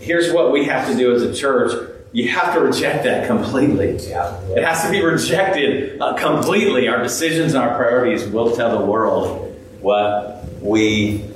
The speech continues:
Speaker 1: want.
Speaker 2: Hmm.
Speaker 1: So that's the thing, right? This is where we started. "Our Father in heaven, your name be honored as holy."
Speaker 2: Hmm.
Speaker 1: Right? Again, that's where we started last week. "Your kingdom come, your will be done on earth as it is in heaven."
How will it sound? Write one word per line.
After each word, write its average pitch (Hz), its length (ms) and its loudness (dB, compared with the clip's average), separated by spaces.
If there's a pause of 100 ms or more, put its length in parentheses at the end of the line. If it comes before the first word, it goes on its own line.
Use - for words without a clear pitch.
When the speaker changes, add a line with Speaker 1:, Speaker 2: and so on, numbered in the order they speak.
(240)
Speaker 1:
want. 95 560 -2
Speaker 2:
Hmm. - 500 -6 (240)
Speaker 1:
So - 320 -8
that's - 220 0
the - 140 -2
thing, 98 220 0
right? 110 300 2
This - 160 -2
is - 160 -2
where 143 140 2
we 139 80 2
started. - 420 0
"Our 135 220 0
Father 147 340 0
in 131 80 2
heaven, - 880 0
your 151 360 2
name 151 440 4
be 131 220 4
honored 127 420 2
as 113 180 2
holy." 113 500 2
Speaker 2:
Hmm. 101 400 0 (680)
Speaker 1:
Right? 117 360 0
Again, 127 360 2
that's - 160 0
where 147 80 2
we 123 60 2
started 135 340 0
last 123 280 0
week. 101 220 0
"Your 156 320 2
kingdom 156 460 2
come, 117 500 0 (240)
your 139 420 2
will 147 200 2
be 139 180 2
done 117 360 0
on 107 300 -2
earth 127 300 2
as 113 240 0
it 117 60 0
is 110 160 2
in 98 60 -2
heaven." 107 500 -2